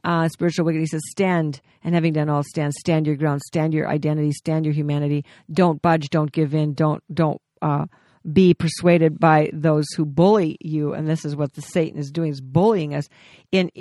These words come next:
in John chapter eight, we have the bu-, the ultimate, uh, conversation, <laughs> really, that Jesus had with the wicked rulers of the day, the religious, the Herodians, the Pharisees, the whole nine yards. They're all after him.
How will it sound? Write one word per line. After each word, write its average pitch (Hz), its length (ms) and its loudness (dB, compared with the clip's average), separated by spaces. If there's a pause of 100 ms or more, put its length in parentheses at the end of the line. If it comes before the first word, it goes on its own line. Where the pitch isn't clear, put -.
in 160 280 -2
John 180 400 2
chapter 175 400 0
eight, 185 200 2
we 165 120 2
have 160 160 0
the 156 80 0
bu-, 160 160 0 (120)
the 165 160 -2
ultimate, 170 540 2 (560)
uh, 151 300 4 (260)
conversation, 185 720 2
<laughs> 151 80 0
really, 165 260 0 (300)
that 156 220 -4
Jesus 180 460 0
had 151 240 2
with 147 340 -2
the 165 100 2
wicked 151 540 -2
rulers 165 400 2
of 143 100 -2
the 147 100 -4
day, 160 380 2 (180)
the 147 100 -6
religious, 156 460 -2 (100)
the 143 80 -4
Herodians, 151 540 -2
the 139 80 -10
Pharisees, 151 520 -4 (340)
the 156 80 -4
whole 175 200 0
nine 156 240 -2
yards. 151 260 -2
They're 151 140 -2
all 156 240 2
after 160 340 -2
him. 147 280 -4